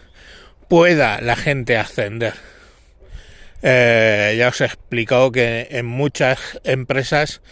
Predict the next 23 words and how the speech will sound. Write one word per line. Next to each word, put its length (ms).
el 120
hecho 320
de 320
que 320
alguien 340
haya 220
cursado 680
su 220
universidad 720
en 140
una, 260
su 360
carrera 420
en 80
una 260
universidad 640
pública 640
vale 300
más 260
que 120
en 80
una 260
privada, 560